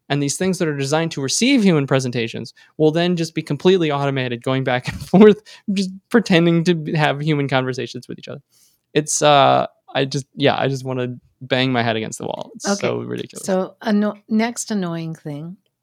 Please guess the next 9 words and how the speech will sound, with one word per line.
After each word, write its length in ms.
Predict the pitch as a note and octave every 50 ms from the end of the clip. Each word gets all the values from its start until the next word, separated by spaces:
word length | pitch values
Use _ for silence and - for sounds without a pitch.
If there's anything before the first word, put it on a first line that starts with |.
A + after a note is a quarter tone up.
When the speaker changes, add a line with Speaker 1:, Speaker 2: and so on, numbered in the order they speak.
| _ _ _ _ _ _ _ _ _ _ _ _ _ _ _ _ _ _ _ _ _ _ _ _
Speaker 2:
Um, 460 | - F3 E3+ E3+ E3 E3 D#3+ D#3+ D#3 - _ _ _ _ _ _ _ _ _ _ _ _ _ _ _ _ _ _ - - - _ _ _ _ _ _ _ _ _ _ _ _ _ _ _ _ _ _ _ _ _ _ _ _ _ _ _ _ _ _ _ _ _ _ _ -
well, 360 | A#3+ C4+ C#4 C4+ C4+ C4 - _ _ _ _ _ _ _ _ _ _ _ _ _ -
I 120 | C4+ D#4
was 180 | F4 F4+ E4 -
confused. 840 | - - G#3 F#3 - - - E3 D3 B2+ - - C#3 - - - - _ _ _ _ _ _ _ _ -
I 40 | A3+
was 160 | A#3 A3+ G#3+
confused 640 | - - F3+ E3+ - D#3+ D3 C#3 C3+ C#3+ - _ - _ _ G#4+ G4 F#4+ F#4 _ _
by 220 | - F3 D#3 D3+